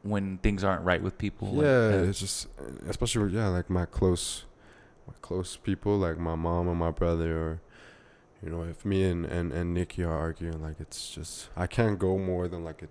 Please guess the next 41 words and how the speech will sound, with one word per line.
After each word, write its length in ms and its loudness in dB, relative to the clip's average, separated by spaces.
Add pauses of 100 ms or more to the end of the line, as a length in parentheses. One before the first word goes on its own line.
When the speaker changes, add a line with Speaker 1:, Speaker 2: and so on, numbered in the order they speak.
(140)
Speaker 2:
day, 300 0
bro. 400 -4
Like, 140 -8 (560)
maybe 480 0
that, 260 -2
like, 320 -12
more 180 2
than 160 2
a 40 -2
day 180 -4
without 320 -2
fixing 460 -4
it, 140 0
or, 120 -2
like, 360 -6 (800)
Speaker 1:
Bro, 200 2
I'm 100 -2
the 0 -
Speaker 2:
just 260 0
being 200 6
Speaker 1:
same, 60 6
Speaker 2:
on 240 6
Speaker 1:
yeah. 60 -8
Speaker 2:
good 260 4
terms, 260 2
because 400 -2
I 120 -2
just, 340 -10 (600)
like, 160 -20
that's 220 -8
all 160 2
I'm 80 -2
thinking 260 -2
about. 220 0
Like, 140 -2
I, 180 -2
I 100 -10
can't 300 -2
work, 420 -2
I 100 -2
can't, 440 -6